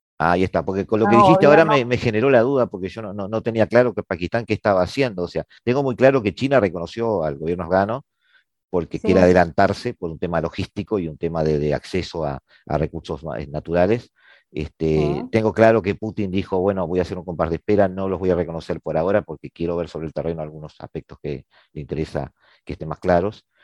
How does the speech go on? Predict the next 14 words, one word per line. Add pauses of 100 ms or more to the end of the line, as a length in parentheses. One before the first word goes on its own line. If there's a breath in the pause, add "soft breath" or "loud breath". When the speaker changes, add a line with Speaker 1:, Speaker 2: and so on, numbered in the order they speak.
(160 soft breath)
Speaker 1:
Tengo
claro
que
Estados
Unidos
no
tiene
ni
idea
de
cómo
hablar
desde
lejos,